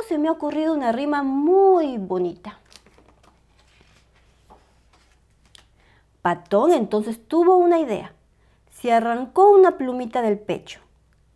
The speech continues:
"Te la regalo", dijo. "Puedes escribir con esto".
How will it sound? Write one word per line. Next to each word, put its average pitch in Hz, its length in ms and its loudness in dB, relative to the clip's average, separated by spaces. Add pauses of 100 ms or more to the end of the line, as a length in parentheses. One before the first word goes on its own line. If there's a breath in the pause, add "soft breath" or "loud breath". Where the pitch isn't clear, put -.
"Te 320 200 8
la 320 320 4
regalo", 302 600 4 (420)
dijo. - 360 -16 (420 soft breath)
"Puedes 339 340 4
escribir 269 460 -6
con 311 180 2
esto". - 300 -10